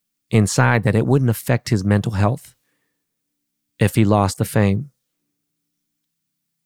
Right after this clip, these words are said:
I knew Justin Bieber at the height of his fame, and he's still a mega ma-, major star. But I know he loves his privacy. Like, I'm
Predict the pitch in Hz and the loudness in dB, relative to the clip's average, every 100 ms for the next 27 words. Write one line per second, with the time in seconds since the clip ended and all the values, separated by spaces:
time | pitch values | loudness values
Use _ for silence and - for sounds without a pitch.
0 | _ _ _ _ _ _ _ _ 113 135 | _ _ _ _ _ _ _ _ 0 2
1 | 143 113 117 - 107 110 101 - 123 - | 2 2 0 2 2 2 2 0 -4 -8
2 | - 113 104 - _ _ _ _ _ _ | -2 0 -2 -4 _ _ _ _ _ _
3 | _ _ _ 107 98 101 90 - 107 - | _ _ _ -2 0 0 -2 -2 0 -2
4 | - _ _ - 120 127 - 139 117 107 | -6 _ _ 0 4 4 2 2 2 2
5 | 107 113 120 113 107 107 110 120 110 120 | 2 2 2 2 2 2 2 0 0 2
6 | 117 120 107 98 - 104 113 147 _ _ | 4 4 2 0 0 0 -2 -8 _ _
7 | _ _ _ _ _ _ _ _ _ _ | _ _ _ _ _ _ _ _ _ _
8 | _ _ _ _ _ _ _ - 104 107 | _ _ _ _ _ _ _ -2 0 2
9 | 107 101 95 95 98 - 101 - 104 98 | 2 2 0 2 0 0 -6 -4 -2 0
10 | 92 - - - _ _ _ _ _ _ | -2 -6 -14 -18 _ _ _ _ _ _
11 | _ _ _ _ _ _ _ _ _ _ | _ _ _ _ _ _ _ _ _ _
12 | _ _ _ _ _ - 135 110 107 | _ _ _ _ _ -10 -2 0 0